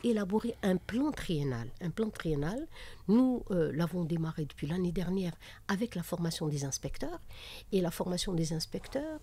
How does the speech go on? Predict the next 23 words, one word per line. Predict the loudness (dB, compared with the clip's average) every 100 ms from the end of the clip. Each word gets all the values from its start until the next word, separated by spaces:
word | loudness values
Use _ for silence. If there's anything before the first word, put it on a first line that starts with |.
| -12
qui | -2 0 0 -2 -6 -6
a | -4
concerné | -2 -4 -2 -4 -2 -2 -2
plusieurs | 0 2 2 2
domaines, | 2 2 2 0 -4 -20 -18 -12 6
dont, | 8 8 2 -2
euh, | -2 0
justement | -2 0 0 2 0 -2 -12 -20 -2
comment, | 8 10 10 6 2 2
euh, | 2 2 -4 -10
former | -4 2 4 4 4
et | 2 2
accompagner, | 0 2 4 4 4 2 4 4 2 -2 -10 -16 -14 -6 -2
euh, | -2 0
les | 4 6 8
enseignants | 6 4 4 2
sur | 2 0
le | 0
terrain. | 0 -2 -4 -10 -16 -14 -10 2
Alors, | 4 4 8
eux-mêmes | 10 10 10 4 2
ont | 4 6
bénéficié, | 6 6 4 2 0 2 2 2 0